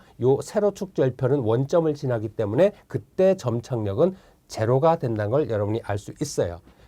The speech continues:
그럼 여러분들이 요 암밀 비배수 시험이나 암밀 배수 시험에 의해서 그려진 이 파괴 포락선을 가지고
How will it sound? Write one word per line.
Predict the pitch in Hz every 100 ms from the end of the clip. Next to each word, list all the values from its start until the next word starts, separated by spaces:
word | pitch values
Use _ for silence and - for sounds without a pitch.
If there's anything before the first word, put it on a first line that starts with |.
| -
그럼 | 180 214 180
여러분들이 | 147 139 113 127 143 87 - _ - -
요 | 147 202 202 - _ _ _ _ _
암밀 | - 113 160 180 190 190 190 190
비배수 | 127 151 180 175 170
시험이나 | - 127 143 104 95 135 -
암밀 | - 107 131 160 175 180 180
배수 | - 104 131 180
시험에 | 175 - 165 160 156
의해서 | 135 135 139
그려진 | 139 131 127 143
이 | 127 123
파괴 | - 214 214
포락선을 | 196 - 147 - 139 139
가지고 | - 107 143 101 139